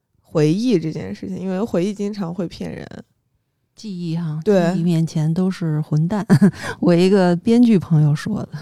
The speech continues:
Speaker 1: 嗯。
Speaker 2: 嗯。
Speaker 1: 就是您自己，因为我觉得可能影像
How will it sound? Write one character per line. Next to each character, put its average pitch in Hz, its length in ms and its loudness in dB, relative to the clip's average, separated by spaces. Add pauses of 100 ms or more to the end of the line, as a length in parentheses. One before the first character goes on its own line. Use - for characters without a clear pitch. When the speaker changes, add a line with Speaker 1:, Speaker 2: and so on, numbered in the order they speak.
(240)
Speaker 1:
嗯。 190 420 -10
Speaker 2:
嗯。 165 340 -18 (440)
Speaker 1:
就 233 120 -8
是 220 140 0
您 185 260 -4
自 233 180 -6
己， 190 280 -12
因 262 160 -12
为 269 200 -4
我 196 240 0
觉 175 180 -2
得 208 140 -2
可 226 140 -6
能 180 160 -2
影 196 260 -4
像 185 560 -4